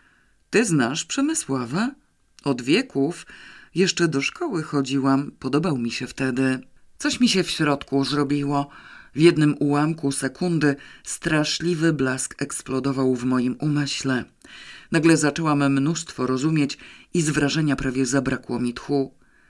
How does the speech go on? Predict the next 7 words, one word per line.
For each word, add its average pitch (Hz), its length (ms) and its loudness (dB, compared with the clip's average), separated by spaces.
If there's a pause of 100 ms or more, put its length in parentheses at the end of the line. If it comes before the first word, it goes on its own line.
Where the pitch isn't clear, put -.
(520)
To 190 100 4
niemożliwe, 160 840 2
żeby 143 240 0
ta 139 120 -4
finetka 143 800 -4
była 180 280 2
taką 180 500 -6